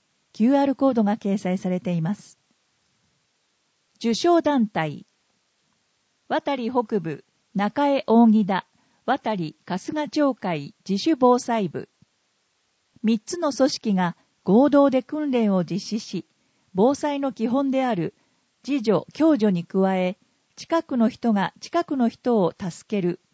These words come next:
近所のつながりを大切にして活動を行っている。複数組織での受賞は初。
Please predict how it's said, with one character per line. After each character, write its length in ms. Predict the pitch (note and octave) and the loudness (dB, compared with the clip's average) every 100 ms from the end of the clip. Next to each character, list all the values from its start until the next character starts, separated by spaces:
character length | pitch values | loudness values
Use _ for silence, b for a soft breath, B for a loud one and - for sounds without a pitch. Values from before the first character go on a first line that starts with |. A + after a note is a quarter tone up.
| _ | _
近 280 | - E4+ D#4 | -8 -6 -2
所 140 | B3 | 0
の 120 | G3 | 0
つ 140 | E3+ G3 | 0 -2
な 100 | A3 | 0
が 120 | A3 | 0
り 120 | G#3 | 0
を 100 | F#3+ | 0
大 200 | - G3+ | -2 -6
切 300 | A3 B3 A3+ | -6 -6 -4
に 140 | G#3+ G#3+ | -2 -2
し 60 | |
て 220 | - G#3+ - | -6 -8 -8
活 240 | E3+ - | -12 -6
動 340 | F#3 G#3 F#3 F3 | 0 2 4 2
を 60 | D#3 | 0
行 120 | F#3 | -4
っ 180 | F3+ G3+ | -4 -6
て 200 | - F3+ | -10 -10
い 140 | D3+ | -8
る。 160 | - - _ _ _ _ _ _ _ _ | -10 -12 _ _ _ _ _ _ _ _
複 240 | _ - D4+ | _ -4 -2
数 240 | E4 D#4 | 0 0
組 180 | D4+ E4 | 0 -2
織 220 | - A3 | -2 -4
で 120 | F3+ | -2
の 100 | E3+ | -2
受 140 | D#3+ E3 | -2 -4
賞 360 | - G#3+ F#3+ | -2 -2 0
は 180 | E3+ - _ _ | 0 -4 _ _
初。 460 | - - - E3 | -12 -12 -12 -14